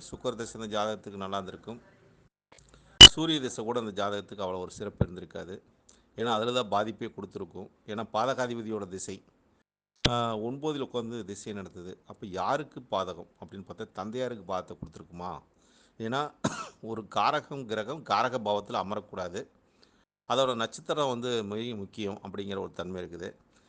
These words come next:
அப்போ அந்த வீட்டின் அதிபதி ஒன்பதாம் அதிபதி நீசமாயி அங்க லக்னாதிபதி போய் உச்சம் பெற்றுட்டார் அப்படின்னா, தந்தை நீசமாயிட்டாரா என்ற ஒரு கேள்வி கூட அங்க எழுகிறதுன்னு வச்சுங்களேன். எனக்கு, எனக்கு எழுகிறது. ஏன்னா,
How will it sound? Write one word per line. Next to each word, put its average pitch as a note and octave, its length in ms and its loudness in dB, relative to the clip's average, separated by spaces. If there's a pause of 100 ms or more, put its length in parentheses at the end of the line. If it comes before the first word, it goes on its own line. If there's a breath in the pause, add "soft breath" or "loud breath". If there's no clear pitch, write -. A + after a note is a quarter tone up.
(200 soft breath)
அப்போ A2+ 340 0
அந்த A2+ 180 4
வீட்டின் D#3 460 0
அதிபதி B2 380 -2
ஒன்பதாம் C3 460 2
அதிபதி B2+ 300 -2
நீசமாயி A2 600 -2 (1200)
அங்க C3+ 240 12 (440)
லக்னாதிபதி D#3 520 4
போய் D3 180 0
உச்சம் B2+ 240 -4
பெற்றுட்டார் G#2 360 0
அப்படின்னா, G#2+ 380 -2 (100)
தந்தை B2+ 300 0
நீசமாயிட்டாரா A2 760 2 (220)
என்ற A2 240 -4
ஒரு G2 220 0
கேள்வி B2+ 340 -4
கூட B2+ 220 -2
அங்க G2+ 180 0 (320)
எழுகிறதுன்னு A2 560 -2
வச்சுங்களேன். F#2 460 -6
எனக்கு, A#2+ 340 -4
எனக்கு A#2 320 -4
எழுகிறது. A2+ 440 -4
ஏன்னா, A#2 220 -2